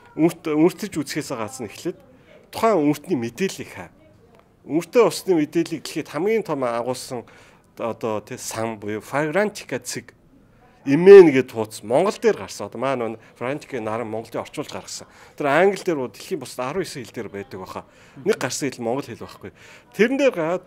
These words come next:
өвтнийхээ нэрийг хайгаад байхад за дэлхий дээр бага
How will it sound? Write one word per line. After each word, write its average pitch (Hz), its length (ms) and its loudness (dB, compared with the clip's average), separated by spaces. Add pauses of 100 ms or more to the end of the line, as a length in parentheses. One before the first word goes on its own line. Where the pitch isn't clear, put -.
(140)
өвтнийхээ 190 560 -2
нэрийг 170 400 0
хайгаад 135 240 -2 (240)
байхад - 40 -20 (440)
за 135 240 -2
дэлхий - 560 -10
дээр 185 160 2
бага 143 160 0